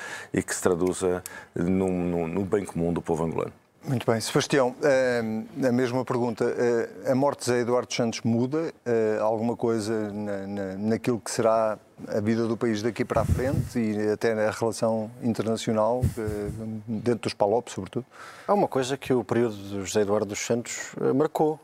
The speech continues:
Speaker 3: que é uma enorme proximidade, quando não excessiva,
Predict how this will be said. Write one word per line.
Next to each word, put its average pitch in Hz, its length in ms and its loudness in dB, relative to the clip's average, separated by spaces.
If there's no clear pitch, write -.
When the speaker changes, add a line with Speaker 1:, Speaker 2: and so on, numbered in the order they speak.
Speaker 3:
que - 100 -4
é - 20 2
uma 107 140 2
enorme 117 340 2
proximidade, 110 800 0
quando 120 240 2
não 110 340 0
excessiva, 120 720 -2